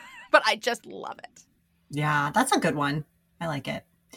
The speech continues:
Speaker 2: Would you consider yourself more of an introvert or an extrovert?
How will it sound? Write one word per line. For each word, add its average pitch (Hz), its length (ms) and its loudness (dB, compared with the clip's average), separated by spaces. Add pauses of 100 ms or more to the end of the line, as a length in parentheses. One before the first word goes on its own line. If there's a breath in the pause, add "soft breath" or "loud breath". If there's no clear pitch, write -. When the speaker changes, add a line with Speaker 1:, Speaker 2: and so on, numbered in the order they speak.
(640 loud breath)
Speaker 2:
Would 196 160 6
you 247 80 4
consider 269 360 2
yourself 202 480 0
more 175 400 2
of 165 120 -4
an 165 100 -4
introvert 196 680 -4
or 165 360 -2
an - 120 -4
extrovert? - 800 -8